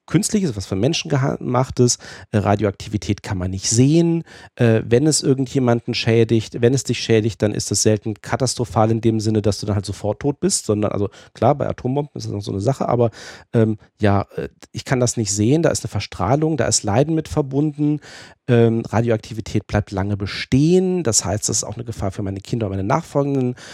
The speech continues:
ähm, ähm, Generationen. Äh, alles Dinge, über die, ich hab's, also, ne, vert-, vertraue ich denen, die das betreiben? Ähm, hab ich selber das unter Kontrolle?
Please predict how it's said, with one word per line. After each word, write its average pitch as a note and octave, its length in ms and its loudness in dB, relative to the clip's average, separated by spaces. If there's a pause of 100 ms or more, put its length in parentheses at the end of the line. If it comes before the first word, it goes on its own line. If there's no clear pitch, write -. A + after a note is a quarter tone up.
(260)
ähm, A#2 500 2
ähm, A2 400 -2 (220)
Generationen. A2+ 840 2 (280)
Äh, B2 220 4
alles G3+ 240 4
Dinge, G#3+ 200 2
über D#3 140 4
die, E3 140 -4 (200)
ich - 180 0
hab's, - 240 0
also, B2 140 -2
ne, D#3+ 220 2 (640)
vert-, - 200 -2
vertraue C#3 360 2
ich E3+ 120 -2
denen, C#3+ 260 4
die C3 80 2
das A2+ 180 4
betreiben? F#3+ 720 0 (500)
Ähm, C3 240 2
hab B2 120 0
ich A#2 120 -4
selber E3+ 300 4
das F3+ 180 2
unter E3 240 -6
Kontrolle? D#3+ 800 2